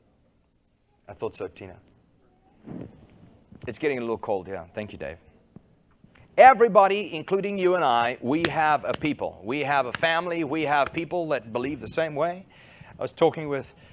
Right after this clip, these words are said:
somebody last night saying, "Wow, it's just, it's great to, you know,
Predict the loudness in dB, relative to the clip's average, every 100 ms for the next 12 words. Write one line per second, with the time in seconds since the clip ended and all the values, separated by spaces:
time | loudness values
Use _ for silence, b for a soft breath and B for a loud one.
0 | b -6 -2 0 0 0 0 0 -4 -8
1 | -4 0 0 0 -4 -12 -12 -14 -14 -2
2 | -2 -2 -4 -4 -4 -10 _ _ -4 -2
3 | 0 -4